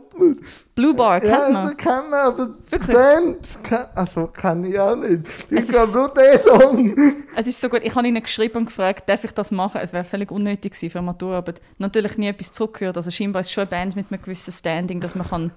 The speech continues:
Speaker 2: Gimme-Schülerinnen ignorieren kann. Und dann habe ich das natürlich nicht geschafft, weil drei Minuten unglaublich lang ist und ich habe in Photoshop noch einzelne Bilder übereinander gelegt.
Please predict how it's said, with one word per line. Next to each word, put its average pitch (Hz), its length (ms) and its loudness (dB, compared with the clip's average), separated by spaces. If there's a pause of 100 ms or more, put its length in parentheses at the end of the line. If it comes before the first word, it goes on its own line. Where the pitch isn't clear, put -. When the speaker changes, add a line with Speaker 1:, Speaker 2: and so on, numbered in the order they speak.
Speaker 2:
Gimme-Schülerinnen 175 760 -4
ignorieren 175 540 -6
kann. - 80 -20 (840)
Und 190 180 -8
dann 220 200 0
habe 220 140 0
ich 214 80 -10
das 196 180 -6 (300)
natürlich 208 440 -4
nicht 214 220 -2
geschafft, - 540 -8
weil 123 360 -10
drei 196 160 -8
Minuten 208 380 -4
unglaublich 202 500 -4
lang 185 240 -6
ist 240 200 -8
und 202 120 -8
ich 202 80 -10
habe 196 120 -6
in 185 120 -10
Photoshop 214 720 -6
noch 208 120 -4
einzelne 196 420 -6
Bilder 196 340 -6
übereinander 202 440 -6
gelegt. 214 420 -10